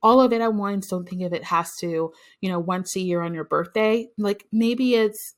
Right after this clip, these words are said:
let's start out with once a month, an hour once a month. What do you do? Is it you read a book? Or maybe it's just sleep in an extra hour. Maybe it's drink some more water every day. That's easy. You know, that's something that you can apply every day.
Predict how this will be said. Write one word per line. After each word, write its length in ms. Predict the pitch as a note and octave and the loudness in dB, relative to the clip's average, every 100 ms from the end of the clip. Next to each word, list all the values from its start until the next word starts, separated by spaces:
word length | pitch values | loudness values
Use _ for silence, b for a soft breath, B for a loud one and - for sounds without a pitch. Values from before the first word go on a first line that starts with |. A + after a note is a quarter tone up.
| _ | _
let's 300 | G#3 A3+ A3+ | -4 -4 -2
start 180 | A#3 A3 | -2 0
out 180 | G#3+ G3+ | 0 -2
with 160 | G3 | -6
once 240 | F#3+ F3+ F#3 | -6 -8 -8
a 60 | |
month, 200 | F3 - _ | -10 -12 _
an 160 | G3 G3 - | -6 -4 4
hour 380 | A3 A#3 A#3 A3+ | 6 8 6 4
once 260 | G3+ - | 0 -6
a 40 | F#3 | -8
month. 200 | E3+ E3+ | -8 -6
What 100 | F#3+ | -4
do 80 | F#3+ | -4
you 140 | G3 | -4
do? 160 | F3 A2 - B B B B _ - | -6 -10 -14 B B B B _ -6
Is 200 | F3 F3 | -4 0
it 260 | F3 - | -2 -4
you 120 | E3+ | -10
read 140 | D#3 E3 | -10 -8
a 40 | |
book? 280 | - B3+ - - _ _ - | -2 -2 -4 -18 _ _ -6
Or 340 | F3+ F3+ E3+ F#3+ | -2 -2 -2 -6
maybe 320 | G3+ B3+ C#4 | -6 -2 -2
it's 200 | G#3+ - | -4 -8
just 300 | G3 - - _ _ - | -10 -12 -20 _ _ -20
sleep 320 | - - G3+ | -8 -2 -2
in 140 | G3+ A3 | 0 -4
an 140 | F#3 | -6
extra 340 | D#3+ - F3+ - | -8 -12 -12 -4
hour. 420 | G3+ B3 D#3+ - - | 0 2 0 -4 -4
Maybe 340 | F#3 G3 G#3 | -2 0 0
it's 420 | G#3 G3 F3+ - - | 0 -4 -6 -12 -10
drink 300 | - F#3 G3 | -4 -2 -2
some 160 | - G3+ | -2 -2
more 180 | F#3 F3 | 0 0
water 300 | G3+ A3+ G3+ | 0 0 -2
every 160 | F3 | -2
day. 380 | E3 D3 C#3+ - | -4 -6 -8 -6
That's 300 | G#3 B3+ - - | -2 -2 -4 -12
easy. 560 | F#3 G3+ B3+ E3+ G2+ - | -6 0 0 0 -8 -6
You 100 | F#3+ | -2
know, 240 | F#3 G3 | 0 2
that's 260 | G3 F#3+ - | 4 2 2
something 280 | A3+ B3 G3+ | 0 0 -2
that 100 | F3+ | -4
you 120 | F3+ | -6
can 120 | F#3 | -8
apply 380 | F3 F3+ E3+ E3 - | -4 0 0 0 -8
every 220 | - D3+ | -12 -4
day. 400 | F3+ F#3+ A3+ | 0 2 2